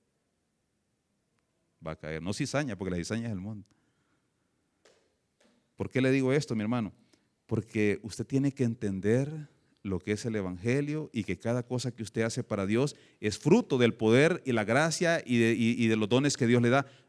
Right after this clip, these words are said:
no de nosotros. Y mire lo que dice, eh, por favor, leamos el, esta parte, eh, la parte segunda, porque el que se, para que la excelencia y el poder sea de Dios y no de nosotros. Ahora ponga atención. Pablo va a presentar su experiencia, y esta es una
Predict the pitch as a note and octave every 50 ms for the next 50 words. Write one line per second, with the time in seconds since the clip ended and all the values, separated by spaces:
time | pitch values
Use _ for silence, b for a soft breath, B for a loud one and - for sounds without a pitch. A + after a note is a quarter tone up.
0 | b - G#2+ G#2+ A2 A#2 B2+ C#3 A#2+ G2+ F2 D#2+ - - G2+ G2+ - - - F#2
1 | - _ _ b b b b b b b b - G2 F#2+ G#2 A#2+ B2+ B2+ B2+ A#2+
2 | - A#2 A2 A#2+ A#2+ A#2+ - A#2+ A2+ G#2 G2 - - F#2 F#2 F2+ - G2 F#2 -
3 | A2 A#2+ B2+ B2+ A#2+ B2 C#3 C#3+ C#3 B2 B2+ A2 G2+ G2+ - G2+ G#2 G2+ G#2 G2
4 | B2 - C#3 - - - A#2 - G2+ G2 G2 G2 - - A2+ - B2+ A2 A#2+ C3
5 | D3 C#3 C3 - - A2 G#2+ A2+ G#2+ G#2 G#2+ F#2+ F#2+ G#2 G2+ - - A2 A2 G#2+
6 | - A2 G#2 - - G#2 A#2 C3+ B2+ - C#3+ A#2+ - A#2+ A#2+ B2 B2 - C3 B2
7 | A#2+ A2+ A#2 C#3 D#3+ F3 - b b b b b - A2+ A2+ A2 A2 G#2 G2 G2
8 | F2+ - - F2 - F2 F#2 G#2 A#2+ C3+ C#3 - D#3 D3+ D#3 D3 - C#3+ B2+ -
9 | A#2 E2+ D2+ _ b b b b b b b b b b - D3+ F3+ G3+ F#3+ D#3+
10 | C3 B2 B2 A2+ G#2 A2+ B2 - D#3 C#3+ - D#3 C3+ B2+ - C#3+ D3+ E3 E3 D3
11 | D3 D#3 D3+ C#3+ C#3 - _ - - C3 A#2+ - - - B2 A#2 B2+ C#3+ E3 F#3
12 | E3+ - D3+ C3 B2+ - A2+ G#2+ G#2+ G#2 - C3+ C3 C#3+ D3+ C#3+ C#3 C3 B2+ A#2
13 | G#2